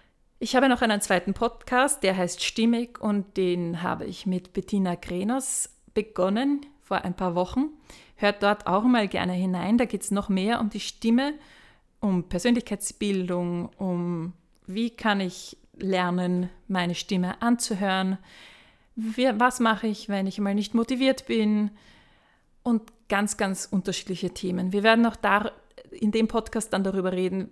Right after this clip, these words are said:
wie es ist, Mutter zu sein und einen singenden oder sprechenden Beruf auszuüben.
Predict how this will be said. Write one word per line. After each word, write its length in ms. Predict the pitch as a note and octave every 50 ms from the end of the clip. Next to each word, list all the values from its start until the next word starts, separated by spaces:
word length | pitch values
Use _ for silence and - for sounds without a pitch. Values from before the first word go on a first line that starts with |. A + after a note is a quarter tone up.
| _ _
wie 260 | - G#3 G#3+ G#3+ A3
es 140 | G#3+ G3 -
ist, 300 | - G#3+ G3+ F#3+ - -
Mutter 360 | G3+ G3 G#3 A3 G#3+ - A#3
zu 140 | A#3 - A3+
sein 480 | G#3 - F#3 F#3 F3+ F#3 F#3+ F#3+ F#3+ -
und 400 | - - G#3 A#3 A#3+ B3+ B3 -
einen 380 | - G3 F#3+ G3+ G#3+ G3+ F#3+
singenden 640 | F#3+ - - - A3+ A#3+ B3 A3+ A3+ A3+ - - G#3
oder 180 | G3+ F#3+ F3 G3
sprechenden 520 | - - - G#3 G3+ - G#3+ G3 - -
Beruf 340 | - F#3+ F#3 G#3+ A#3+ A#3+ -
auszuüben. 680 | - - G#3+ - - - A3+ A#3 G#3 G3 G#3 G3 F#3+